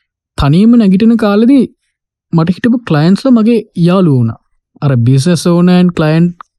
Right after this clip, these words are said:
කියලා තියෙන සම්බන්ධතාවය නැති වෙලා අර යාළුවෝ කියන තත්ත්වයට අපි පත් වුණා. ඉතින් එහෙම මට ගොඩක් අවස්ථාවල් හම්බුණා. ඉතින්, අ, ඒ අවස්ථාවල් වලින් මං හිතනවා මං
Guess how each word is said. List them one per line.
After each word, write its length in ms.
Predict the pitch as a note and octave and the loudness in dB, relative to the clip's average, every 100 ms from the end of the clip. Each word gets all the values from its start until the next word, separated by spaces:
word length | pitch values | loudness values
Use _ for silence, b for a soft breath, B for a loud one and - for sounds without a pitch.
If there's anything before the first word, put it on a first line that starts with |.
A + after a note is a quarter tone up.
| _ _ _ | _ _ _
කියලා 200 | F3+ F3+ | -2 -2
තියෙන 220 | F3 F#3 | 0 -2
සම්බන්ධතාවය 800 | F3+ D#3 D#3 E3+ F3+ F3 F#3 F#3 | 0 0 2 2 0 0 0 0
නැති 260 | F#3 C#3 D#3+ | 0 0 0
වෙලා 240 | F3 A#3 D4+ _ _ _ - | 0 -2 -4 _ _ _ -8
අර 100 | D3+ B2 - - C#3 | -4 -4 -6 -6 -2
යාළුවෝ 480 | C#3 D3+ G3+ A#3+ | 0 2 2 0
කියන 200 | A#3 A#3+ | 0 0
තත්ත්වයට 440 | A#3+ A3+ A3+ - B3 | 0 -2 -4 -4 -2
අපි 100 | A#3+ | 0
පත් 300 | F#3+ F3 - | -2 -4 -2
වුණා. 220 | D#3+ B2 B2+ | -2 -2 -4
ඉතින් 280 | - D#3+ G3+ | -4 0 2
එහෙම 200 | F3 F#3 | 2 2
මට 280 | G#3+ A3 A3+ | 2 0 0
ගොඩක් 280 | E3+ G#3 G#3 | -2 -2 -2
අවස්ථාවල් 560 | E3+ F3+ - G#3+ A3 | -2 -2 -2 -2 0
හම්බුණා. 480 | G3+ E3+ D3+ C3+ A#2 - _ _ _ _ _ _ _ _ _ - | 0 0 0 0 -6 -12 _ _ _ _ _ _ _ _ _ -14
ඉතින්, 280 | D#3 G3 E3+ | -4 0 0
අ, 100 | D3+ B2+ A#2+ A2+ - _ _ _ _ - | -2 -4 -6 -10 -14 _ _ _ _ -4
ඒ 120 | F3 | -2
අවස්ථාවල් 600 | F3 C#3+ D3 - G3+ G#3 | 0 0 -4 -2 -2 0
වලින් 200 | A3 B3 | 2 2
මං 160 | A#3 A3+ | 2 2
හිතනවා 320 | A3 A3+ A#3+ | 0 0 0
මං 160 | A3+ | 2